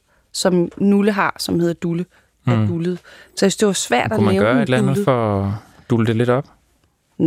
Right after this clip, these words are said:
Speaker 1: men jeg synes jo, at, at det er jo nogle ret, øh, en ret konstruktiv figur. Altså, det er jo en, der prøver at løse tingene, og, altså, der er jo ikke noget, der er i hvert fald ikke noget sådan bimbo-agtigt, vel?
Speaker 2: Nej. Men Sissel var i hvert fald god som Orm, synes jeg.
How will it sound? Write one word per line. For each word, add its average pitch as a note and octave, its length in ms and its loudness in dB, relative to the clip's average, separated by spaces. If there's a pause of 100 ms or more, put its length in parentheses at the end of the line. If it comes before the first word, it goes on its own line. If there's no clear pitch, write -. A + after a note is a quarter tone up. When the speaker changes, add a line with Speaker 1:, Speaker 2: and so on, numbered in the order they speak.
Speaker 1:
men F3+ 100 -2
jeg E3+ 100 -2
synes - 280 -6
jo, D4 160 2
at, F3 300 -4
at E3+ 180 -6 (320)
det F#3+ 60 2
er - 20 2
jo F3 80 2
nogle E3 160 2
ret, G3 120 -2 (360)
øh, G#3+ 240 0
en F#3+ 140 -2
ret G#3 240 -4
konstruktiv - 760 -2
figur. C#4+ 480 0 (180)
Altså, G#3+ 280 -4
det - 80 -4
er A3+ 40 0
jo G#3+ 80 0
en, A#3+ 160 -2
der - 60 -2
prøver B3+ 240 0
at B3 60 2
løse A3+ 360 0
tingene, B3 640 -2
og, F3+ 140 0 (400)
altså, - 160 -8
der E3+ 60 0
er E3+ 40 0
jo D#3 60 0
ikke E3 140 2
noget, C4 320 2 (160)
der - 40 -4
er - 20 -6
i G3 40 -10
hvert F3 100 0
fald F#3 100 0
ikke G#3+ 120 2
noget D#4 120 2
sådan B3 160 -4 (120)
bimbo-agtigt, F#3+ 760 -2
vel? A3+ 100 -10 (320)
Speaker 2:
Nej. A2+ 200 2 (680)
Men A2 120 2
Sissel D#3 320 2
var A#2 100 4
i G#2 40 2
hvert G#2+ 160 0
fald A2+ 140 -2
god A2+ 180 0
som A2+ 160 -2
Orm, C3+ 260 0
synes G2+ 220 -6
jeg. G#2 80 -6